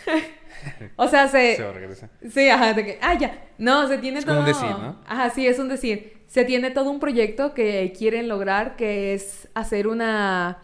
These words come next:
Speaker 1: ay, ¿cómo se le llama? Una estación espacial en la Luna. Porque evidentemente es mucho más fácil salir de ahí a planetas que desde acá.
Speaker 2: Pues sí, se había leído por ahí que se propone eso, ¿no? Que hacer como varias paradas.
Speaker 1: Ajá.
Speaker 2: Que es la forma de llegar más lejos, tiene sentido.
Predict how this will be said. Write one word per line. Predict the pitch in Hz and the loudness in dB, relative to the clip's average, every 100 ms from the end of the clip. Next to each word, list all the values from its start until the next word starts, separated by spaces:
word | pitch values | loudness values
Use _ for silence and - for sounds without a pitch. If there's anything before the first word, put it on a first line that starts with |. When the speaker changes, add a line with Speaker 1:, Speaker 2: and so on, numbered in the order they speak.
| - - | -20 -6
Speaker 1:
ay, | - 254 | -4 -2
¿cómo | 285 | -4
se | 302 | -4
le | |
llama? | 220 226 254 | -4 -4 -2
Una | 277 | -4
estación | - - 233 | -2 -2 -2
espacial | 226 214 233 208 185 - - - | -2 -2 -2 -2 -4 -14 -20 -10
en | 214 | -4
la | 196 | -2
Luna. | 208 202 175 - - _ _ - | -2 -2 -6 -10 -20 _ _ 2
Porque | 247 214 - | 2 2 -2
evidentemente | 214 208 196 208 196 233 | -2 -2 -2 -4 -2 -2
es | |
mucho | 220 - 196 | -2 -2 -2
más | 180 202 | -2 -2
fácil | 220 233 254 | -4 -6 -6
salir | 233 180 190 | -6 -6 -6
de | 208 | -6
ahí | 208 220 | -4 -4
a | 180 | -4
planetas | 185 185 208 359 - - _ - | -6 -8 -8 -10 -10 -20 _ -8
que | 190 | -8
desde | 170 175 | -6 -8
acá. | 175 175 - _ _ _ _ _ | -8 -10 -14 _ _ _ _ _
Speaker 2:
Pues | 135 131 | -2 0
sí, | 175 202 170 - - | 0 0 -4 -8 -20
se | - 143 | -8 -2
había | 151 | 0
leído | 151 147 147 | 2 0 0
por | 120 | -2
ahí | 113 | -2
que | |
se | 113 | -4
propone | 117 104 110 117 | -6 -4 -4 -4
eso, | 113 | -6
¿no? | 110 127 | -8 -8
Que | 110 90 | -8 -8
hacer | 90 101 | -10 -12
como | 117 107 90 - - - _ _ | -8 -6 -8 -12 -20 -20 _ _
varias | - 104 110 | -6 -4 -4
paradas. | 98 92 113 139 - - | -4 -2 -2 -6 -14 -6
Speaker 1:
Ajá. | 233 240 226 - - - - - - _ _ _ _ _ _ _ _ - | -4 -2 -4 -10 -20 -20 -20 -20 -20 _ _ _ _ _ _ _ _ -6
Speaker 2:
Que | 117 | -2
es | |
la | 117 | 0
forma | 117 123 | 0 2
de | 113 | 2
llegar | 104 113 | 2 0
más | 110 | -2
lejos, | 104 120 127 - - | -6 -6 -6 -6 -6
tiene | 113 | -6
sentido. | 110 98 104 110 | -10 -10 -10 -10